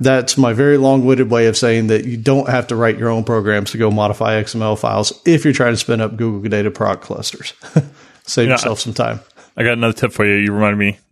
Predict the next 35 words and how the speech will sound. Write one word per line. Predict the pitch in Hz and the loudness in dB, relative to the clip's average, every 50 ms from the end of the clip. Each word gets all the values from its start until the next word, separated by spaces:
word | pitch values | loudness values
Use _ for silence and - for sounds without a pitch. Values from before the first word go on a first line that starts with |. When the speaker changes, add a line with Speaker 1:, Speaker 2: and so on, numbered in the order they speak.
| _ _ - | _ _ 0
Speaker 2:
uh, | 107 101 98 95 95 | 0 2 4 2 2
<laughs> | - - - - - - - 110 104 - - | 0 -4 -16 -14 -12 -8 -6 -6 -6 -6 -6
talking | - 127 113 | -4 -4 -2
about | 104 98 98 - | 0 0 0 0
Spark. | - - 117 113 110 104 - _ - - - - _ - | -2 -2 0 0 0 0 -4 _ -20 -20 -20 -20 _ -10
So, | - - - 139 131 127 123 123 123 131 - - _ - | -6 0 2 2 4 4 2 0 0 -4 -6 -10 _ -8
uh, | - 120 123 120 117 113 - - _ _ | -2 0 2 2 2 2 0 -4 _ _
if | - 123 117 - | -4 -4 -4 -2
you | 127 135 160 196 220 | 0 0 0 2 2
have | 175 156 156 147 | 2 0 0 0
an | 143 | 0
open | 139 135 - 139 131 | 0 0 0 -2 -2
source | - 131 123 | 0 -2 -2
project | - - 117 110 113 120 - - | 0 0 -2 0 0 -2 -2 0
and | 107 | 0
you | 107 104 | 0 0
want | 101 104 104 | 0 -2 -4
people | - - - | -6 -6 -2
to | 110 | 0
use | 104 101 104 110 107 - | 2 2 2 2 2 0
it, | 92 95 - _ _ _ _ _ _ _ _ | -2 -4 -4 _ _ _ _ _ _ _ _
just | - 143 139 - - | -6 -6 -4 -4 -2
provide | 135 110 104 101 101 98 | -4 -2 0 0 0 0
them | 98 98 | 0 0
with | 95 92 | 0 0
a | 92 | -2
Docker | 85 92 87 92 - 101 92 | 0 0 0 0 0 -2 -4
file. | - 95 92 90 92 92 92 95 | -2 0 0 2 2 2 2 2
Like, | 95 92 92 - - _ _ _ _ _ _ _ _ _ _ _ - | 0 0 -2 -4 -8 _ _ _ _ _ _ _ _ _ _ _ -4
it's | 123 120 - | -4 -2 0
so | - - 127 117 | 2 0 2 2
much | 113 113 | 2 0
Speaker 1:
Yeah. | 117 110 110 | 0 2 2
Speaker 2:
easier. | 113 104 107 107 107 104 104 101 104 - | 2 2 4 4 2 2 0 -2 -4 -8
Uh, | - | -2